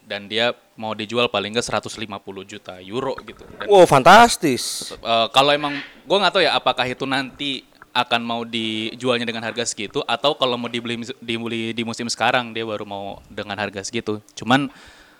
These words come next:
Speaker 1: untuk pindah sih kalau menurut gue kayaknya belum dulu deh. Dia mesti harus belajar dulu di Dortmund sih. Banyak
Speaker 2: Ber-
Speaker 1: hal yang belum dia temuin soalnya kayaknya.
Speaker 2: Berarti menurut lu nih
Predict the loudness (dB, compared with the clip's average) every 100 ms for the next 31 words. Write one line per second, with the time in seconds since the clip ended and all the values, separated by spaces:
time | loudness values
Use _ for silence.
0 | _ 0 2 2 2 4 4 4 4 4
1 | 2 4 2 4 2 2 2 0 2 0
2 | 2 0 -2 -4 0 0 0 0 0 0
3 | 0 2 2 2 0 2 0 0 -4 -10
4 | -10 -14 -16 -2 2 4 4 4 4 4
5 | 2 4 4 2 0 0 0 4 4 4
6 | 2 0 -2 -4 -10 _ -4 0 2 4
7 | 4 6 6 8 6 6 8 8 10 6